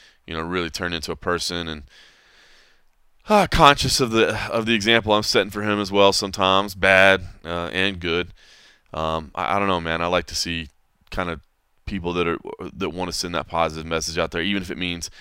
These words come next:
a couple pay-per-views less get sold and a few, if it puts a few bucks less in your pocket. So, um, I don't know. I was glad I got to,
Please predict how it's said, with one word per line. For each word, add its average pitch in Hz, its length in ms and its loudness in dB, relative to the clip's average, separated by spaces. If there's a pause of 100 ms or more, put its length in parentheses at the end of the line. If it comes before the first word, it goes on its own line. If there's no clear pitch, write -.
(240)
a - 60 -16
couple 82 240 -4
pay-per-views 80 560 -6
less 82 240 -2
get - 160 -10
sold 82 320 -2
and 76 60 -14
a - 40 -14
few, - 160 -14
if - 140 -16
it - 120 -20
puts - 200 -6
a - 20 -18
few 87 160 -10
bucks 80 280 -4
less 76 200 -4
in 80 80 -10
your 71 60 -12
pocket. 73 420 -6
So, 73 220 -8 (520)
um, 71 460 -8
I 101 80 4
don't 95 80 2
know. 80 160 -6
I - 40 -20
was 95 100 -12
glad 95 180 6
I 87 60 4
got 85 140 2
to, 71 260 -4